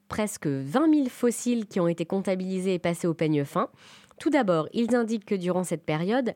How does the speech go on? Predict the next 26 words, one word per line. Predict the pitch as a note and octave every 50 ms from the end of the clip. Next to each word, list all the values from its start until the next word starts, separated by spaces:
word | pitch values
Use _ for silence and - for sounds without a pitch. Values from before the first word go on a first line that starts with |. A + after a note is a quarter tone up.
| _ -
la | D#3 D3+ C#3+
faune | - - - - C#4 D#4 D#4+ D4 - -
était | F3 E3 - A#3 B3+
diversifiée | A3 F#3+ F#3 A3+ B3 A3+ B3+ B3 - - B3 A3+ - - D#3 - _ _ _ - - - - -
et | - E3+
que | - F#3+
des | E3+ F3 E3+
groupes | E3+ G3+ A3 C4 C#4 A3
d'humains | G3 F#3+ G3 F#3+ G3 G#3+ A#3+
se | A#3 -
sont | F#3 - F3
établis | D#3+ E3 - F3 F3 A3
dans | A3+ G#3
le | E3+ D3+
sud-ouest | D#3 - - - G3 G3 G3 G#3 A3+ A3 - E3
de | D#3 D#3
l'actuelle | D#3+ D#3 D#3+ - - A#3+ A3+ G#3 F#3 F3+
Libye. | F#3+ G#3 G3+ E3+ D3 C#3+ - - - - - - - - - - - _ -
Car | - A#3 A3+ G#3+ G3+
cette | - - F#3 -
région | - F#3 E3+ F3+ F3
n'abrite | E3+ D3+ C#3+ D3+ D3 -
pas | - - C4 B3
seulement | - B3 A3+ G#3+ G3+
des | G3 F#3 F3+
fossiles | - F3 E3+ - - F3